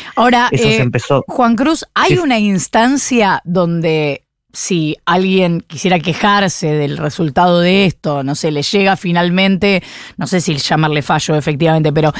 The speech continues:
Speaker 1: si le llega finalmente el resultado de lo que resuelve esta inteligencia artificial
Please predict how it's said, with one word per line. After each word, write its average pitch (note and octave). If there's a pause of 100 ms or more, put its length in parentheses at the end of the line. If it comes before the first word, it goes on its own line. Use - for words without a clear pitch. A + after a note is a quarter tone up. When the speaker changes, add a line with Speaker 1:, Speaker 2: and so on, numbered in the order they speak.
(180)
Speaker 1:
si G3
le F3+
llega A#3+
finalmente G#3+
el G3
resultado A3
de G#3
lo G3+
que G3
resuelve G#3
esta G3
inteligencia F#3
artificial F3